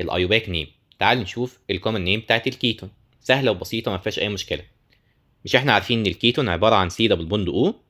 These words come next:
اتاتشد هنا لمجموعة الكايل وهنا لمجموعة الكايل،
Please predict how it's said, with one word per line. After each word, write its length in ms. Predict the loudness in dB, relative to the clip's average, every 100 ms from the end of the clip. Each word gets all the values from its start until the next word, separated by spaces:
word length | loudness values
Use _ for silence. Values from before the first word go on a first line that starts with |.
| _ _ _ -8
اتاتشد 440 | 0 4 4 4
هنا 160 | -2 -2
لمجموعة 400 | 0 -2 -2 -2
الكايل 480 | -2 0 4 4 2 -4
وهنا 280 | -6 -2 0
لمجموعة 480 | 0 -4 -2 0 0 -4 -2
الكايل، 380 | 0 2 0 0